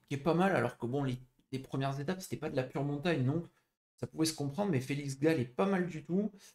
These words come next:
Et on a également, euh, des coureurs, je pense à, ouais, je pense à Hindley qui arrive à suivre en étant second couteau.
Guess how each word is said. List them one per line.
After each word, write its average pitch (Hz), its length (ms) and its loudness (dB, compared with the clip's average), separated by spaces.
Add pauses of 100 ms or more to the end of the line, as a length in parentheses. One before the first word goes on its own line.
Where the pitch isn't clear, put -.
(300)
Et 156 200 -2
on 143 160 -2
a 156 100 2
également, 143 720 2
euh, 110 420 -4
des 120 200 -4
coureurs, 143 440 -2
je 123 140 -2
pense 127 480 -2
à, 110 340 -2 (1080)
ouais, 139 100 -8
je 139 100 -4
pense 123 280 0
à - 180 -2
Hindley 170 340 0
qui 165 120 -4
arrive 123 180 0
à 135 120 0
suivre 151 200 -4
en 113 100 0
étant 117 280 -2
second 139 400 0
couteau. 151 580 2